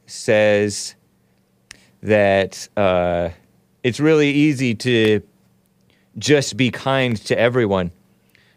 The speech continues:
unless you are dealing with the largest, most insufferable group of low I Q R-words, colloquially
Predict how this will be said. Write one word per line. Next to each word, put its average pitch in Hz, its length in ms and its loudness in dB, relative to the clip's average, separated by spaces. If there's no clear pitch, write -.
unless 117 320 0
you 123 80 0
are 113 80 4
dealing 117 340 0
with 110 120 0
the 113 140 0
largest, 113 440 2
most 107 240 -2
insufferable 113 760 0
group 110 320 0
of 98 140 -2
low 107 240 2
I 101 160 2
Q 101 420 -4
R-words, 170 800 4
colloquially 120 1040 2